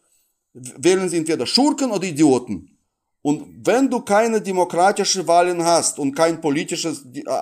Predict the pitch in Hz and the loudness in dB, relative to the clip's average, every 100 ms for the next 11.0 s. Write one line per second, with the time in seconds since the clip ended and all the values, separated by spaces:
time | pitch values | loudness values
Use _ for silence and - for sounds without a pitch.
0 | 156 156 160 165 151 - - 135 131 147 | -2 2 2 4 2 -2 -4 -4 -2 -4
1 | 156 147 139 170 160 156 - 151 143 143 | -2 -2 -2 2 0 0 -6 -2 0 -2
2 | 143 120 117 101 104 143 180 180 196 220 | -4 -6 -4 -8 -6 -2 -2 2 2 2
3 | 180 156 139 135 139 135 160 143 - _ | 2 4 4 0 -2 0 4 4 0 _
4 | _ - 147 147 151 160 175 147 120 139 | _ -2 0 0 -2 -2 0 0 0 0
5 | 156 151 131 135 131 113 165 175 156 127 | 0 -2 -2 0 -2 -4 -4 -2 0 -2
6 | 117 131 135 120 120 131 131 113 151 156 | 0 -2 -2 -2 -2 -2 -4 -2 -2 -2
7 | 147 131 131 131 123 156 143 135 127 113 | -2 -2 -2 -2 2 2 2 -2 -4 -4
8 | - 87 - _ 123 - 123 120 156 165 | -8 -12 -18 _ -10 -6 -8 -6 -4 -2
9 | 160 202 190 156 - 131 101 90 87 110 | 0 2 4 2 0 0 -2 -6 -8 -6
10 | 113 120 226 277 269 220 220 214 214 208 | -4 0 2 2 0 0 0 0 -2 -2